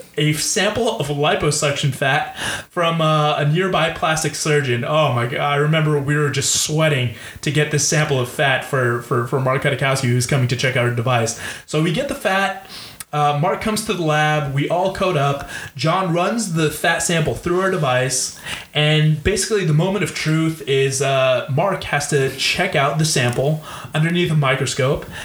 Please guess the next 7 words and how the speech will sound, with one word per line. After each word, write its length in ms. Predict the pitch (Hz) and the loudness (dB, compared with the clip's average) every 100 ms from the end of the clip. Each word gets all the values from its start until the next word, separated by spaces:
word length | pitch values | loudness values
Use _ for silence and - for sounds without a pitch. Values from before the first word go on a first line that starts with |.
| - | -10
And 140 | - 143 | -2 0
if 80 | 143 | 2
he 100 | 170 | 0
sees 840 | - - 180 185 196 185 - - | 0 -2 -2 0 0 0 -2 -2
a 580 | 147 139 135 131 131 147 - - | 0 2 2 0 -2 -4 -14 -4
mononucleated 800 | 156 151 170 175 160 175 175 214 | 0 2 2 0 0 0 0 -2
cell 400 | - 123 123 - | -2 0 0 -2